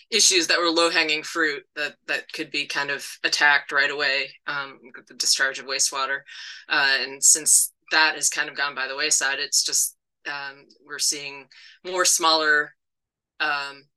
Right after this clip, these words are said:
but persistent issues like legacy contaminants and sediments, uh, non-point source contaminants, em-, chemicals of emerging concern like P fas, and then of course climate change impacts, which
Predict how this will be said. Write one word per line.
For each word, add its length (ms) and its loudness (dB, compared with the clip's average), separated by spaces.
but 220 -6
persistent 500 2
issues 460 -2
like 240 -6
legacy 400 -4
contaminants 640 -2
and 80 -6
sediments, 880 4
uh, 260 -2
non-point 420 -6
source 360 -4
contaminants, 540 -4
em-, 100 -10
chemicals 380 2
of 80 -2
emerging 460 2
concern 460 0
like 240 -6
P 120 -10
fas, 520 0
and 80 -6
then 160 -2
of 80 -14
course 280 0
climate 380 -2
change 400 -6
impacts, 580 2
which 600 -8